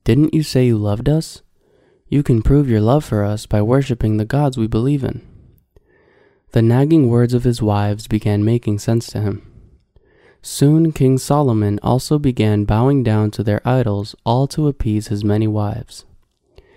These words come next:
Can we imagine how many different kinds of idols there were in his kingdom, seeing he had so many different Gentile wives?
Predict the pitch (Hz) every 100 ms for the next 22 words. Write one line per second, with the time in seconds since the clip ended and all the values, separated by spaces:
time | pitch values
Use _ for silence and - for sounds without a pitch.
0 | _ _ _ - 113 131 156 110 107 110
1 | 127 117 107 110 131 143 113 110 - 113
2 | 110 104 104 101 107 101 113 127 131 131
3 | 135 131 127 113 107 - 101 107 127 127
4 | - - 113 127 135 113 107 101 - -
5 | 120 127 123 110 110 120 104 104 104 107
6 | 120 110 107 104 107 143 147